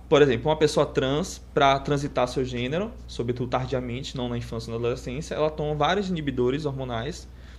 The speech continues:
que diminuem a força física da pessoa. Já é comprovado que a maioria dos at-, atletas, seja no vôlei, no atletismo, no futebol, as mulheres trans e travestis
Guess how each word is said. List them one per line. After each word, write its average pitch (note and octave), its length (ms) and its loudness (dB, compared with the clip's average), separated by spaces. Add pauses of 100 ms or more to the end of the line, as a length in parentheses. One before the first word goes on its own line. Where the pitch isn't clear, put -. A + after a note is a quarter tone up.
(260)
que - 140 -2
diminuem A3 520 4
a - 20 4
força E3+ 240 -2
física B2 240 -4
da A#2+ 60 -4
pessoa. - 260 -12 (600)
Já C#3 180 4
é D3+ 40 6
comprovado D3+ 640 4
que - 60 -4
a E3 40 -2
maioria D3+ 300 4
dos C3+ 220 0
at-, B2 140 0 (160)
atletas, A#2+ 500 4
seja B2+ 220 -2
no B2 120 -4
vôlei, A#2 380 0
no A#2+ 60 -2
atletismo, A#2 720 -2
no A#2 120 -4
futebol, A2+ 640 4 (260)
as B2+ 220 2
mulheres B2 440 4
trans A#2 380 0
e C#3 100 -4
travestis A2+ 760 -4